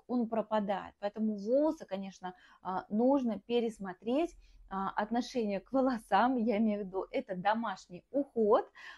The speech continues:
а, и сделайте более актуальную стрижку на ту длину, которая есть, если вам нравится, пожалуйста. Если у вас длинные волосы, носите длинные волосы, но только пускай они будут роскошные, красивого цвета, с-, блестящие.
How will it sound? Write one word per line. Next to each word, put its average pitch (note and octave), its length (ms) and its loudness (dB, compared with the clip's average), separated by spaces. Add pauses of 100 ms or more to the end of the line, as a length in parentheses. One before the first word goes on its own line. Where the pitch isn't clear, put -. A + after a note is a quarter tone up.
(120)
а, G3 340 0
и E4+ 340 2
сделайте A#3+ 540 0
более A#3 340 2
актуальную G#3+ 640 0
стрижку F3 580 -8 (240)
на A#3 200 4
ту C#4+ 260 2
длину, C4+ 360 4
которая A#3+ 440 0
есть, G3 380 -4
если F3 180 -14
вам A#3 260 2
нравится, F#3 460 0
пожалуйста. G3+ 500 -2 (260)
Если D4+ 280 -2
у - 40 0
вас A3+ 80 -2
длинные B3 460 2
волосы, B3 600 0
носите A3+ 420 -8
длинные G#3+ 540 -2
волосы, C4+ 500 -2 (220)
но G#3+ 100 -4
только B3 280 0
пускай A#3+ 380 -2
они B3+ 140 2
будут A3 340 0
роскошные, G3+ 880 -4 (120)
красивого A#3 560 -2
цвета, G3 680 -6
с-, F#3 280 -12
блестящие. G3+ 920 -2